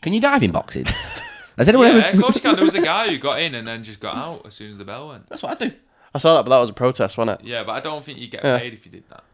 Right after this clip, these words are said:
Speaker 1: Oh, I'd have to make it
Speaker 3: How much
Speaker 1: believable.
Speaker 3: would you have to get paid to actually fight and not dive?
Speaker 2: Who are you fighting?
Speaker 1: Yeah, it, it depends.
Speaker 3: Oh,
Speaker 1: who,
Speaker 3: shit,
Speaker 1: the reason
Speaker 3: yeah.
Speaker 1: why I chose Carl Frampton is because I'm taller than him.
Speaker 3: All right, we'll go with,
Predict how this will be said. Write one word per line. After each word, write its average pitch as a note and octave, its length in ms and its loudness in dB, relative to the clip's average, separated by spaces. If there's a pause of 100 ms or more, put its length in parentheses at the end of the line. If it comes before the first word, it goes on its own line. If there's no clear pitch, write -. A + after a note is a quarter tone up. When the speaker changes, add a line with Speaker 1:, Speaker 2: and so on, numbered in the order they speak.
(260)
Speaker 1:
Oh, - 520 -2
I'd F2 60 -10
have E2 100 -12
to - 80 -8
make - 120 -4
it - 40 4
Speaker 3:
How D3+ 100 6
much E3+ 80 2
Speaker 1:
believable. E3 220 2
Speaker 3:
would D3 140 0
you D3+ 80 4
have D3 180 4
to C3+ 160 2
get C3 160 2
paid A2 400 6 (260)
to - 100 2
actually A#2+ 280 0
fight G#2+ 340 0
and A2+ 160 -8
not A2 160 -6
dive? A2 380 -4 (160)
Speaker 2:
Who A#2+ 80 -18
are - 20 -14
you B2+ 100 -14
fighting? A#2+ 340 -14 (720)
Speaker 1:
Yeah, A2 180 4
it, G2 180 0
it B2+ 80 4
depends. C#3 320 4
Speaker 3:
Oh, B2+ 60 8
Speaker 1:
who, A2+ 80 4
Speaker 3:
shit, - 140 -10
Speaker 1:
the B2+ 80 4
reason F#3 280 6
Speaker 3:
yeah. F3+ 60 4
Speaker 1:
why F3 200 10
I E3+ 40 8
chose E3 320 6
Carl D#3 180 6
Frampton D3 380 4
is F#2+ 80 0
because G2+ 200 0
I'm G2 120 2
taller A2+ 320 4
than B2 100 2
him. D#3 160 0 (680)
Speaker 3:
All G#3 100 6
right, C#3+ 60 4
we'll D3+ 100 0
go G#3+ 200 6
with, C#3 460 0